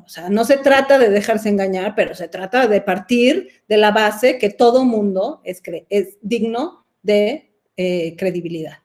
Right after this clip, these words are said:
¿no? Ahora, eh, me preocupa un poco la manera como lo pusiste, porque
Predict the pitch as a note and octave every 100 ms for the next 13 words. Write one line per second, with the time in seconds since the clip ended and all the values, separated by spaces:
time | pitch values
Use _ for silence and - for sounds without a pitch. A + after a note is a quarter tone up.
0 | - A3+ - _ _ - _ - D4 D#4
1 | D#4 D4 - _ _ _ _ _ D#4 E4
2 | E4 D4 D4+ - _ _ D#4 D#4 E4 F4
3 | G4 A4 G4+ G4 F#4 F4+ C#4+ B3 B3+ C4+
4 | D4 D4 C4+ A3 G#3+ G#3+ G#3+ C4 A#3+ G#3+
5 | A3 G3 - G#3+ G#3 F3+